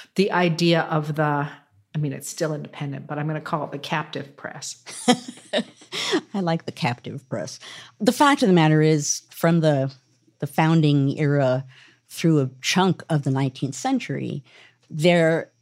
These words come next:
Speaker 2: are a number of different kinds of newspapers. So there are commercial presses, which obviously are focused on business more than anything else. But when it comes to political newspapers, most of them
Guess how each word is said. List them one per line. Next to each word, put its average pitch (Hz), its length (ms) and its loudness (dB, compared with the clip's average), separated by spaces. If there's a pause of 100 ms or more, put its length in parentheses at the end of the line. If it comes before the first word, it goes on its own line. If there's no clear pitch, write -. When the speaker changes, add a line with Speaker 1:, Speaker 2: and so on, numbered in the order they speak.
(120)
Speaker 2:
are 160 100 4
a 156 40 4
number 214 240 4
of 156 80 2
different 165 260 0
kinds 170 360 4
of 135 100 -2
newspapers. 143 720 -2 (220)
So 175 280 4
there 160 400 2
are 139 240 2 (120)
commercial 196 480 2
presses, 160 520 -6
which 156 380 -6 (160)
obviously 135 400 -4
are 131 60 -6
focused 131 420 -8
on 127 140 0
business 139 400 0
more 139 120 -2
than 131 200 -4
anything 127 480 -6
else. 139 180 -6
But - 160 -4
when 170 80 0
it 175 80 -2
comes 254 240 -2
to - 100 -4
political 208 540 0
newspapers, 135 720 -6 (480)
most 254 460 4
of 143 100 2
them 135 340 -2